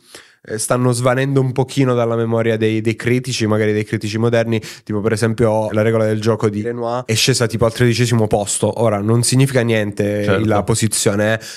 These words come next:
Speaker 1: però avevo letto questo articolo che appunto si domandava come mai, cioè cosa è successo, per quale motivo fosse sceso sotto la top ten,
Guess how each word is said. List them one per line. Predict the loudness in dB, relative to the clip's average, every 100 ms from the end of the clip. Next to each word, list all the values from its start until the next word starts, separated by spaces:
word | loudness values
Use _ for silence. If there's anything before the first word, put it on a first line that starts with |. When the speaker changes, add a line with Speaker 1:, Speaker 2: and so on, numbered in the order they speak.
| -4
Speaker 1:
però | 0 2 2 0 -2
avevo | -2 0 2
letto | 2 0 0
questo | 2 2
articolo | 0 0 2 2
che | 2 0
appunto | 0 -2 -2 0 0
si | -2 0 2
domandava | 2 2 0 2 2 0 -2 -4 -2
come | 0 2
mai, | 2 0 0 -4
cioè | -4 -4
cosa | -2 -2
è |
successo, | -4 -6 -2 -2 -2
per | -6 -4
quale | -2
motivo | -2 -2 -2 0 -2
fosse | -4 -18 -18 -8 -4
sceso | -2 0 0 -2
sotto | 0 -2 -2 -2 0 0 -2
la | -2
top | 0 -2 -2
ten, | -2 0 0 0 0